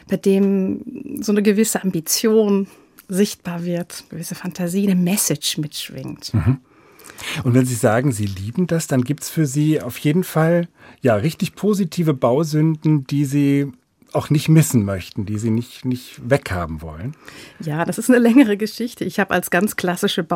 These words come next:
Speaker 1: Bausündenhasserin begonnen und, ähm, habe aber sehr schnell diese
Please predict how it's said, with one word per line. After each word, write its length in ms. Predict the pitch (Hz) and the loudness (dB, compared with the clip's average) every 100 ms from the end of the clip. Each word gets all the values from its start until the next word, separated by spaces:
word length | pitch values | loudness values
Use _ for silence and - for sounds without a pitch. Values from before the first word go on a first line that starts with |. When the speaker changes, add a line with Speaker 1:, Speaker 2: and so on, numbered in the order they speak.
| 170 190 180 175 180 170 165 | 0 2 2 0 0 -2 -2
Speaker 1:
Bausündenhasserin 1040 | - - - - - 208 196 175 165 170 | -10 -20 -16 -6 -2 0 0 0 0 0
begonnen 520 | 156 - 151 202 233 | -2 -2 2 4 4
und, 380 | 190 185 185 - | 4 0 -2 -4
ähm, 160 | 190 180 - - | -2 -4 -6 -10
habe 220 | - 220 | -6 -4
aber 200 | 208 202 | 0 2
sehr 200 | 196 208 | 4 4
schnell 540 | 233 - 208 214 220 220 | 2 2 2 4 4 2
diese 340 | 208 202 185 | 0 -2 -2